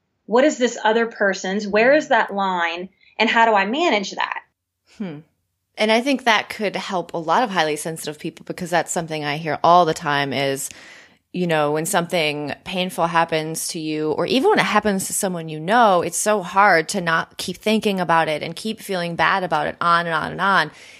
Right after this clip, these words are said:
Speaker 2: And people always say, like, "How can I stop obsessing and, and feeling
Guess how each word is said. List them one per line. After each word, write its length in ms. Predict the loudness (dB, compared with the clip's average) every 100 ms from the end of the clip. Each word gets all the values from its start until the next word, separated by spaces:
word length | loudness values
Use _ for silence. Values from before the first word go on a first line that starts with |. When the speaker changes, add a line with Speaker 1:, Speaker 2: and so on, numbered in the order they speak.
| _
Speaker 2:
And 200 | -6 -6
people 240 | -8 -6 0
always 320 | 2 2 -2
say, 140 | -4 -4
like, 140 | -4
"How 200 | 0 -2
can 180 | 0 0
I 320 | 0 0 -2
stop 480 | -4 0 2 2 -2 _ _ _ -8
obsessing 640 | 0 0 0 -2 -2 -6
and, 280 | -6 -8 -10 _
and 300 | -4 -4 -8
feeling 580 | -8 -6 -4 -6 -6